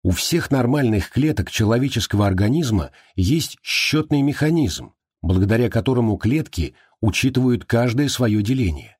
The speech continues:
И когда количество делений доходит примерно до пятидесяти,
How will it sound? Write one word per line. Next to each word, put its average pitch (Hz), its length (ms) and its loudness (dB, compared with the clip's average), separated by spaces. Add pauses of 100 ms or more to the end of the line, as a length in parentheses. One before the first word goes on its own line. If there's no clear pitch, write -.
(360)
И 104 100 2
когда 123 320 0
количество 135 560 -2
делений 117 580 -2 (220)
доходит 123 460 0
примерно 117 440 2
до 104 140 0
пятидесяти, 104 800 -4